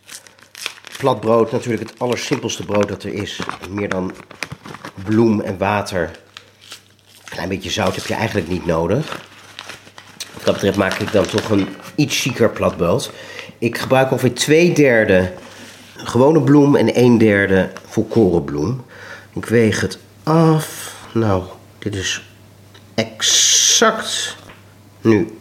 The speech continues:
honderdzeventig gram tarwebloem. En daarbij dan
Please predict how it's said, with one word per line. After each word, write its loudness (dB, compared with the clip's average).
honderdzeventig 2
gram 2
tarwebloem. 4
En 0
daarbij 4
dan 2